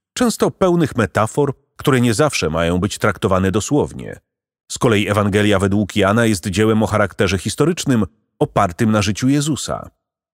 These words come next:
Listy takie jak list do Galatów czy Efezjan to listy napisane przez wczesnych liderów Kościoła do konkretnych społeczności chrześcijańskich. W Biblii znajdziemy również księgi prorocze,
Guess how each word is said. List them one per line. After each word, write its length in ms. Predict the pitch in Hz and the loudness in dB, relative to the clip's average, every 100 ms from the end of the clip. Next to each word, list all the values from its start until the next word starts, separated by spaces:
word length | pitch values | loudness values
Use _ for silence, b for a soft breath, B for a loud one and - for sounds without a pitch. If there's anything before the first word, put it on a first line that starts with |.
| _ _ _ _ _ _ _ _ _ | _ _ _ _ _ _ _ _ _
Listy 320 | 170 226 233 | 0 0 -2
takie 240 | - 190 165 | -2 -2 0
jak 220 | 120 - | 0 0
list 360 | 139 165 - 107 | -2 -2 -6 -4
do 140 | 110 | 0
Galatów 540 | 98 90 127 - 135 | 2 4 2 0 -4
czy 140 | - 92 | 0 -2
Efezjan 560 | 78 107 95 123 139 - _ _ - | 0 0 2 0 0 -4 _ _ 0
to 120 | 123 | 2
listy 360 | 117 135 - | 2 0 0
napisane 440 | 135 120 - 131 123 | 0 0 0 0 0
przez 220 | - - | -2 -6
wczesnych 440 | - 170 - 151 | -4 -4 -2 -2
liderów 380 | 120 110 143 139 | 0 0 0 0
Kościoła 600 | - 104 - 160 95 65 - _ _ - | -2 -4 -2 0 0 0 -4 _ _ -2
do 140 | 110 | -2
konkretnych 800 | - 120 110 143 160 165 165 - | 2 0 2 0 0 -2 -2 -4
społeczności 760 | - - 127 113 135 127 - 110 | -6 0 0 0 -2 -4 -4 -4
chrześcijańskich. 1000 | 120 - - 92 60 - - - - _ _ _ _ _ _ _ _ _ _ - | -4 -4 -4 -4 -4 -10 -12 -14 -20 _ _ _ _ _ _ _ _ _ _ -12
W 100 | 92 | -8
Biblii 420 | 104 143 120 175 | -6 -4 -2 -2
znajdziemy 480 | 110 107 95 104 104 | -2 -2 -2 -2 -2
również 300 | 92 107 101 | -2 -2 -4
księgi 320 | - 98 95 | -4 -4 -4
prorocze, 540 | - 107 127 170 107 | -4 -2 0 0 -2